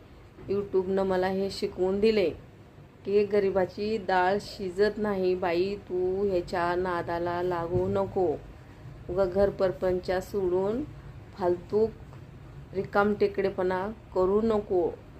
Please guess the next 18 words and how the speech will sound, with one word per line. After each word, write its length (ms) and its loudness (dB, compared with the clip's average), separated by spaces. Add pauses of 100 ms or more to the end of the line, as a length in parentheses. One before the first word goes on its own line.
(220)
डोक्यात 400 2 (1500)
येडेपणा 540 0
घेऊ 320 0
नको. 380 0 (1120)
जे, 440 6 (1400)
ज्यांना 260 4
कमी 380 4
बुद्धी 380 2
आहे, 300 2 (420)
तुम्हाला 260 0
सांगते, 380 -8
ज्यांना 280 0
कमी 320 2
बुद्धी 340 0
आहे 200 2 (640)
त्यात 240 2
एक 200 0
माझी 600 0